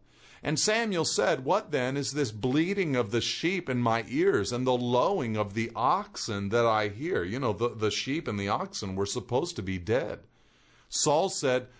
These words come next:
"They have brought them from the Amalekites, for the people spared the best of the sheep and of the oxen to sacrifice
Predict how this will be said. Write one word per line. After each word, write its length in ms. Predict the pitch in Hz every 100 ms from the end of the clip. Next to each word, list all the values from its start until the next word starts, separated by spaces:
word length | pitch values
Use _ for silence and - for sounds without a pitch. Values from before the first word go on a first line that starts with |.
| _ _ -
"They 560 | 113 160 220 180 131
have 400 | 135 135 123 98
brought 480 | 98 123 147 208 160
them 260 | 117 110 120
from 260 | 135 127
the 140 | 120 113
Amalekites, 1000 | 110 135 180 170 - 95 95 110 - - - -
for 220 | - 170
the 160 | 143 147
people 920 | - - 160 185 233 - 117 107 113
spared 760 | - - 180 165 190 120 113
the 100 | 120
best 440 | 110 139 143 156 -
of 140 | 110
the 80 | 113
sheep 480 | - - 180 156 135
and 120 | 120
of 120 | 120
the 140 | 117 117
oxen 640 | 127 175 - 135 120 120
to 240 | 120 151 127
sacrifice 960 | - 151 170 165 139 143 123 120 -